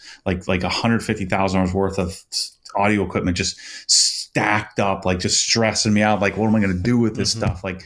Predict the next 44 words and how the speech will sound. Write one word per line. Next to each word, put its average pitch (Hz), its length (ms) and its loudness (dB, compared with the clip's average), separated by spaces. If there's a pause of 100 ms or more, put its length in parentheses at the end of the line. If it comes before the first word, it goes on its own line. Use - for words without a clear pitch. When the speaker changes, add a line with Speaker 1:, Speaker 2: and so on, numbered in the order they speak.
(360)
Speaker 1:
uh, - 220 -2
'cause 101 120 0
I, 101 80 2
I 101 180 0
wanted 110 280 2
it 104 100 2
all 107 200 2
to 95 100 -2
try 104 400 2
out 98 300 4
and 92 140 2
test - 340 -2
out, 95 320 2
and 90 260 2
it 110 180 0
was 120 220 2
worth 113 460 0
the, 92 260 -2 (360)
the, 95 120 -4
the - 160 -16
struggle 107 400 0
because 92 220 -4
now 98 140 2
I 98 80 4
have 92 180 0
a, 92 160 -2
a 95 100 0 (100)
body 92 300 -2
of 87 80 -2
knowledge 90 320 0
that's 85 160 -12
worth 104 240 -2
something 90 380 -4
on 87 160 -4
that 87 240 -4
particular 87 400 -6
project. 87 520 -4
But 95 100 -2
that 101 140 0
was 92 120 -4
to 92 200 -6 (480)
do 104 140 0
some 95 260 -4
sweet 101 400 -2